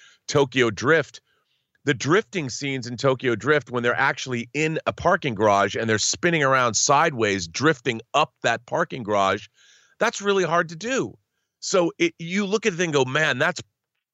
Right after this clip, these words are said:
frickin' awesome." And, and there's the real danger there, even though you're just in a parking garage drifting up a, a, an on-ramp. Well, now all the things that I liked about the action in those movies has gone away, because in Fast Five, they have a great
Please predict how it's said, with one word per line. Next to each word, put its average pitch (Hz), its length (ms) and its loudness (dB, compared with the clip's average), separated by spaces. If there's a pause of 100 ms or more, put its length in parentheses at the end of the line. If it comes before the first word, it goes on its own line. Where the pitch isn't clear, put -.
(120)
frickin' 147 260 -2
awesome." 123 580 -4 (840)
And, 135 440 0
and 127 160 -2
there's 131 160 -2
the 131 100 -8
real 156 240 2
danger 156 520 0
there, 104 300 2
even 147 200 -6
though 160 100 4
you're 135 160 -2
just 156 240 -4
in 165 80 2
a 123 60 0
parking 185 440 0
garage 113 360 4
drifting 135 500 0
up 139 160 0
a, 117 280 6
a, 113 240 2
an 113 120 2
on-ramp. 120 580 2 (680)
Well, 147 340 4
now 151 640 2 (720)
all 165 240 6
the 196 100 -6
things 175 280 -2
that 147 100 -2
I 135 80 4
liked 131 380 -2
about 131 220 0
the 117 160 -6
action 127 420 -2
in 160 80 -6
those 160 200 -2
movies 151 360 -4
has 139 180 0
gone 135 340 2
away, 139 480 0 (420)
because 151 300 0
in 160 100 -2
Fast 196 360 0
Five, 208 280 2
they 151 60 2
have 139 100 0
a 120 40 -8
great 151 320 -2